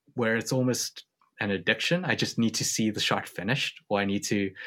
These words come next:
get so many shots done a day, <laughs> and I need to meet that quota. And it's like, it's just, I, I, I won't go to bed until I hit that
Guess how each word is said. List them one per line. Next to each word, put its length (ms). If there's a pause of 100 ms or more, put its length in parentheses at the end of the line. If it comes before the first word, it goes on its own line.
(140)
get 160
so 160
many 160
shots 560
done 360
a 40
day, 420 (320)
<laughs> 360
and 320
I 60
need 160
to 100
meet 220
that 200
quota. 440
And 180
it's 240
like, 240 (460)
it's 240
just, 400 (840)
I, 200 (100)
I, 200 (180)
I 80
won't 240
go 100
to 100
bed 280
until 320
I 260 (400)
hit 240
that 380